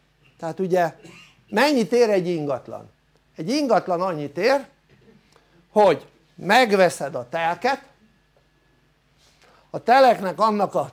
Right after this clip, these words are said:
területen van egy ára, négyzetméter ára. Megveszed az építőanyagot, és van egy munkaerő, meg a különböző eszközöket, ami a lakásba kell,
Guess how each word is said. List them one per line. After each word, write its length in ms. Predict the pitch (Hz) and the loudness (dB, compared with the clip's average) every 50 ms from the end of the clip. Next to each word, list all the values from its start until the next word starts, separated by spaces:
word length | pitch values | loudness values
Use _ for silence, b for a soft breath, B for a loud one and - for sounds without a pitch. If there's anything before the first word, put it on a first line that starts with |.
| _ _ | _ _
területen 640 | - 233 247 214 208 185 175 180 180 220 208 196 | 2 4 4 4 4 4 4 4 4 2 2 2
van 160 | 185 185 180 | 2 -2 -2
egy 180 | 170 160 156 156 | -2 -4 -4 -4
ára, 480 | 139 123 117 110 113 117 113 113 - _ _ | -6 -6 -6 -6 -8 -8 -10 -12 -14 _ _
négyzetméter 880 | - - 165 156 143 127 143 127 127 - 123 131 - - 120 101 95 - 80 71 - | -8 -6 -4 -4 -4 -6 -8 -10 -10 -12 -14 -14 -14 -14 -14 -14 -16 -18 -20 -20 -18
ára. 280 | - - - - - _ _ _ _ _ _ _ _ _ _ _ _ _ _ _ _ b b b b b b b b b b b b b b b b b b b b b _ _ _ _ _ _ _ | -18 -18 -18 -20 -20 _ _ _ _ _ _ _ _ _ _ _ _ _ _ _ _ b b b b b b b b b b b b b b b b b b b b b _ _ _ _ _ _ _
Megveszed 680 | - 175 226 285 302 226 233 233 226 - - 220 180 170 | 0 2 4 4 4 4 4 4 4 4 2 2 2 2
az 120 | 170 143 | 2 2
építőanyagot, 1000 | 170 170 170 170 202 180 - - 208 208 220 226 247 277 302 370 381 370 - - b b b b b b b b b b b b b b _ _ _ _ _ _ _ _ _ _ _ _ _ _ _ _ _ _ _ | 2 0 0 0 -2 -4 -2 0 0 2 2 2 0 -2 0 -2 -2 -4 -4 -10 b b b b b b b b b b b b b b _ _ _ _ _ _ _ _ _ _ _ _ _ _ _ _ _ _ _
és 460 | - 196 226 262 311 311 - - - _ _ _ | 2 2 2 2 0 -2 -6 -10 -16 _ _ _
van 240 | - 196 226 277 254 | 0 2 2 4 4
egy 180 | 208 180 156 | 2 0 0
munkaerő, 600 | 160 190 233 262 254 196 - 208 180 170 170 185 190 | 2 2 2 2 2 0 2 2 2 2 2 0 0
meg 200 | 196 180 160 156 | -2 -2 0 0
a 200 | 147 143 139 - _ _ - - - - _ | -2 -4 -4 -8 _ _ -20 -20 -20 -20 _
különböző 720 | - 202 196 185 165 156 147 147 135 123 143 131 127 117 - _ | 0 2 4 4 4 4 2 0 0 0 -2 -4 -4 -6 -10 _
eszközöket, 840 | - 196 175 170 - - - 156 131 151 135 - - 127 117 - | -2 -2 -2 0 -2 -4 -4 -4 -4 -4 -6 -8 -10 -12 -10 -10
ami 200 | 139 131 135 127 | -10 -10 -10 -10
a 80 | 123 120 | -10 -8
lakásba 580 | 131 147 - - 131 107 104 110 104 104 95 - | -8 -8 -8 -8 -10 -12 -12 -14 -16 -18 -20 -10
kell, 340 | - 175 220 254 294 311 | -4 0 2 2 2 0